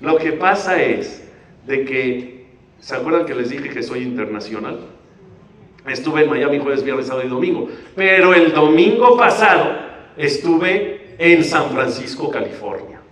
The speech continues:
Y entonces estaba yo en el Levi Stadium en Santa Clara, porque yo fui de trabajo al,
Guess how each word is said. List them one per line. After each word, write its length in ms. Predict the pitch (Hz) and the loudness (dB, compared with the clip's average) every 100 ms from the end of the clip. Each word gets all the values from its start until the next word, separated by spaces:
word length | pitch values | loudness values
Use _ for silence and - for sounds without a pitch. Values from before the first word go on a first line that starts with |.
| _ - - _ - | _ -20 -20 _ -2
Y 140 | 147 | 4
entonces 440 | 185 196 226 226 202 | 4 6 4 6 4
estaba 400 | 170 190 196 185 | 2 2 4 4
yo 180 | 185 | 4
en 120 | 185 180 | 2 2
el 360 | 160 151 - | 0 -2 -6
Levi 460 | 135 135 147 190 202 | -10 -8 2 2 4
Stadium 680 | - - 147 135 110 104 104 - | -2 -6 -2 0 0 -4 -10 -12
en 140 | 120 | -12
Santa 420 | 113 110 110 117 | -10 -8 -8 -8
Clara, 520 | 143 151 110 - - - - _ | -4 -4 -4 -6 -14 -20 -20 _
porque 480 | 165 156 160 165 160 | -6 -4 0 0 0
yo 140 | 175 185 | -2 -4
fui 160 | 190 | -4
de 120 | 180 | -4
trabajo 540 | 156 123 117 - - 98 | -4 -2 -4 -4 -8 -8
al, 300 | 98 92 92 | -8 -10 -14